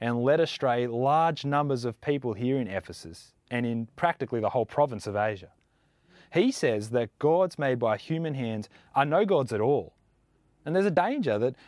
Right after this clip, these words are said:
that not only that our trade will lose its good name, but also the temple of the great goddess Artemis will be discredited. And the goddess herself,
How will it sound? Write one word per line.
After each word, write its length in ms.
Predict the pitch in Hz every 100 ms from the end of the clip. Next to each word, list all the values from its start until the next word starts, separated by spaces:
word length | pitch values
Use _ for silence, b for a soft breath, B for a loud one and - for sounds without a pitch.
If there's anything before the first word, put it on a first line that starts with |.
| B
that 140 | 156
not 200 | 151 190
only 400 | 233 226 202 151 -
that 240 | 135 139
our 280 | 135 165 208
trade 480 | - - 120 98 101
will 180 | 110 113
lose 240 | 113 110
its 140 | 98 -
good 200 | 98 90
name, 380 | 85 80 92 127 _ _ _ _ _
but 160 | 123
also 400 | 131 170 196 175
the 100 | 131
temple 460 | 117 - 165 180 127
of 100 | 107
the 80 | 107
great 300 | 120 139 123
goddess 440 | 123 120 117 - -
Artemis 500 | 123 135 127 104 -
will 100 | 120
be 160 | 117
discredited. 680 | 117 131 - 170 180 - - _ _ _ _ _ _ _ _ _
And 140 | 117
the 40 | 113
goddess 440 | 101 131 160 160
herself, 460 | 151 135 - 85